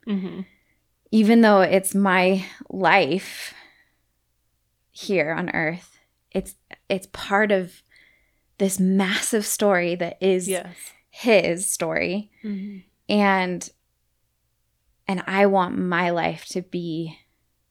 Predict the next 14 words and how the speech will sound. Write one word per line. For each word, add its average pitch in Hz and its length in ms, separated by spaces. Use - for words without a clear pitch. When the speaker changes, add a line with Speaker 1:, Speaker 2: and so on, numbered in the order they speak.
Speaker 2:
part 175 400
of 165 340
that 170 280
magnifying 170 880
of 185 140
Speaker 1:
Mm. 180 40
Speaker 2:
Jesus. 165 560
I 175 140
want 180 280
my 165 200
life 165 360
to - 200
be, - 420
um, 175 580